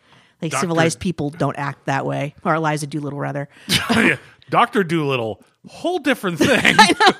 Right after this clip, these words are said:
Speaker 1: know. He talks to animals.
Speaker 2: Did, did
Speaker 1: Um,
Speaker 2: swat her on the nose and the music.
Speaker 1: <laughs> No.
Speaker 2: Get
Speaker 1: No,
Speaker 2: back
Speaker 1: Janice
Speaker 2: in your
Speaker 1: Thorns.
Speaker 2: corner.
Speaker 1: No. <laughs>
Speaker 2: Do it in the box. <laughs>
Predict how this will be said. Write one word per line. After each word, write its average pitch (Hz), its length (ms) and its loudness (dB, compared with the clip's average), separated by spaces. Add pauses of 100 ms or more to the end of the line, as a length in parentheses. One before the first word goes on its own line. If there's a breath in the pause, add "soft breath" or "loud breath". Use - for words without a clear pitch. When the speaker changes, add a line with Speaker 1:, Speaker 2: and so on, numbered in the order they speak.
(180)
Speaker 1:
know. 359 300 -6 (560 soft breath)
He 302 120 -12
talks - 280 -6
to 101 120 -14
animals. 151 420 -12 (260 soft breath)
Speaker 2:
Did, 147 160 -14
did 135 120 -10
Speaker 1:
Um, 190 140 -2
Speaker 2:
swat 143 460 -6
her 151 100 -2
on 139 60 -2
the 127 80 -6
nose 123 420 -4
and 127 80 0
the - 180 6
music. 147 220 0 (160)
Speaker 1:
<laughs> 285 160 2
No. 233 460 6 (1300 soft breath)
Speaker 2:
Get 185 100 -8
Speaker 1:
No, 240 160 2
Speaker 2:
back 294 140 4
Speaker 1:
Janice 214 180 2
Speaker 2:
in 214 60 0
your 185 80 4
Speaker 1:
Thorns. 156 400 2
Speaker 2:
corner. 90 40 -4
Speaker 1:
No. 220 300 2 (840 loud breath)
<laughs> - 800 -18
Speaker 2:
Do 180 160 -4
it 139 120 -6
in 127 100 -8
the 107 100 -10
box. - 680 2
<laughs> - 40 -6